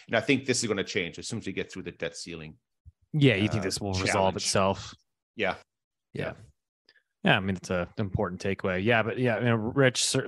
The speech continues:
Speaker 2: kinda circling back here, um, to play, you know, devil's advocate is, is, uh, yeah, mortgage interest costs, right? So by the Bank of Canada raising interest rates,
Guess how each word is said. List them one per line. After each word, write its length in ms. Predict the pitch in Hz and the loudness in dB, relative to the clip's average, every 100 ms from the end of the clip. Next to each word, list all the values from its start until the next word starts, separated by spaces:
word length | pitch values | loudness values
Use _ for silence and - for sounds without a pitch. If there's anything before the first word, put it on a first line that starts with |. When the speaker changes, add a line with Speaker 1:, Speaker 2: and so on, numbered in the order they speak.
| - | -2
Speaker 2:
kinda 160 | 131 120 | 0 0
circling 460 | - 120 113 110 | 2 0 2 -2
back 300 | 98 101 107 | 0 0 0
here, 360 | - 101 92 - - - _ _ _ _ | -2 -2 -2 -4 -18 -20 _ _ _ _
um, 580 | 113 104 95 95 92 92 | 0 2 2 2 0 -2
to 100 | 110 | -6
play, 380 | - 113 101 98 | -2 0 2 0
you 160 | 104 110 | -2 -4
know, 140 | 95 - _ _ _ _ _ _ - | -4 -8 _ _ _ _ _ _ 0
devil's 280 | 98 98 | 0 0
advocate 520 | 101 98 107 104 101 95 | 0 0 -2 -4 -4 -4
is, 240 | 92 92 | -8 -6
is, 260 | 104 92 104 | -6 -4 -2
uh, 320 | 95 95 92 - _ _ _ _ _ - | 0 0 -2 -6 _ _ _ _ _ 4
yeah, 160 | 170 123 | 4 6
mortgage 380 | 123 139 127 | 6 6 6
interest 280 | 135 139 123 | 4 4 0
costs, 360 | - 101 90 - | 2 -2 -2 -6
right? 240 | 95 110 | -6 -6
So 180 | - 110 | -4 -4
by 260 | 101 104 104 | 0 2 2
the 60 | |
Bank 260 | 101 110 107 | 2 2 0
of 60 | - | -2
Canada 360 | 113 104 98 | -4 -2 -2
raising 800 | 92 101 104 104 107 104 101 101 95 - - | -2 0 0 0 -2 -2 -2 -8 -10 -16 -8
interest 460 | 123 117 113 - | -6 -2 -2 -2
rates, 520 | 101 101 110 - - | 0 0 0 -4 -6